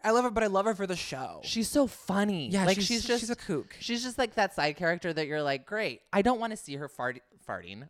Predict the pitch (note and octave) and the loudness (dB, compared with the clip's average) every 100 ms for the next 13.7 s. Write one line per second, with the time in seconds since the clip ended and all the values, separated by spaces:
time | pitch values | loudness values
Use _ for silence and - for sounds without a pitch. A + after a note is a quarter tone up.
0 | F3+ D3 F3 A3 E3+ C#3 C#3 C3+ - D3+ | -8 -6 0 2 2 0 -2 -2 0 0
1 | B2+ B2+ F3 - - B3 B3+ D#4+ G#4 F4 | -2 -6 -6 -6 4 4 10 10 8 6
2 | C4 C#4 C4+ F4 C4 A#3 A#3 - F3 A#3+ | 6 6 4 2 0 0 0 0 2 2
3 | F3+ E3 F3 A3+ - G3+ F#3+ G3 G3 _ | 0 -6 -6 -6 -6 -4 0 0 -2 _
4 | - _ - G#3 C4 - D4 A#3+ C4 F4 | -20 _ -14 -6 -6 -4 -6 -4 -4 -4
5 | G3 D3+ F#3 A3+ A3 G#3 - F#3+ G3 F#3+ | -4 -4 -4 -4 -4 -4 2 2 2 -4
6 | C4 A#3+ F#3 F3 D3 C3+ C#3+ D3 C3+ C3 | -4 -2 0 2 2 -2 -8 -10 -6 -6
7 | A#2+ A2 C4+ C#4+ C#4 B3+ E4+ E4+ B3+ B3 | -8 0 4 6 6 4 4 0 0 0
8 | - A#3+ G#3+ G3 A3 G3+ G3 F#3 - - | -2 -6 -6 -2 0 0 0 -4 -10 -4
9 | G#3+ G3+ G3 G3 - G3 F3+ - F3+ E3+ | -2 0 2 0 0 -4 -4 -2 2 4
10 | E3 - F3 F3 E3 D3+ D#3 D3 D3 C#3+ | 4 2 2 2 2 0 0 2 2 2
11 | C3+ C#3 B2+ G#2 G2 G2+ - - G3+ F#3+ | -2 -2 0 0 -2 -6 -8 -2 6 8
12 | F3 E3+ E3 - D3+ C#3 C#3 D#3 D#3+ - | 8 6 4 4 4 4 2 0 2 4
13 | C#3+ D3 C#3 B2+ B2 A2+ C3+ | 4 4 2 0 0 -6 -8